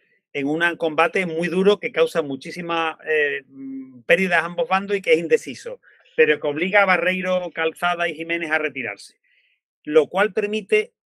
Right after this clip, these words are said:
a, lo cual permite a Bolívar conquistar Tunja.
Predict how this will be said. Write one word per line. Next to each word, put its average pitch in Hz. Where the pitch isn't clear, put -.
a, 156
lo 147
cual 185
permite 196
a 185
Bolívar 196
conquistar 151
Tunja. 110